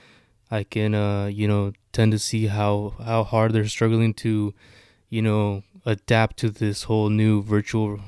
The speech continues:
reality, you know, that we gotta do. And, um, so yeah, uh, without further ado, you know, I'll just, uh, you know, hop right into the topic.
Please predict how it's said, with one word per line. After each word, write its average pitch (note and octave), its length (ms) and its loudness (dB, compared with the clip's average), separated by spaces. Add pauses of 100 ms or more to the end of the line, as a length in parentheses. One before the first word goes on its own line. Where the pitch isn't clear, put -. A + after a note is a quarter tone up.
(120)
reality, G#2+ 540 -2 (260)
you A2 140 -8
know, G#2+ 120 -4
that G#2 100 -4
we G#2 80 -6
gotta G#2 220 -2
do. G#2+ 280 -2
And, G#2 260 -2 (720)
um, G#2+ 600 -4 (480)
so - 160 -10
yeah, C#3+ 280 2 (300)
uh, A2 240 -4
without A2 360 -4
further A2+ 240 0
ado, B2 260 0
you A#2+ 140 -2
know, A2+ 180 -2
I'll G#2+ 80 -4
just, G#2+ 320 -10
uh, G#2 140 -2
you G#2 160 -4
know, G#2 120 -2
hop G#2+ 200 -4
right G#2+ 100 -2
into G#2+ 160 -4
the G#2 80 -6
topic. A#2 440 -4